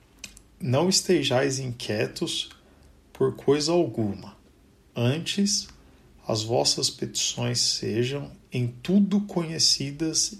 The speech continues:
diante de Deus, pela oração e súplica, com ação de graças. E a paz de Deus, que excede todo entendimento,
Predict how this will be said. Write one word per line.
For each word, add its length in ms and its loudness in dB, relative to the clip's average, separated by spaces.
diante 560 -2
de 180 -8
Deus, 480 -12
pela 180 2
oração 840 0
e 80 0
súplica, 800 -4
com 400 0
ação 440 2
de 180 -6
graças. 760 -6
E 80 4
a 80 6
paz 380 6
de 100 -4
Deus, 600 0
que 100 2
excede 460 2
todo 460 8
entendimento, 1000 -2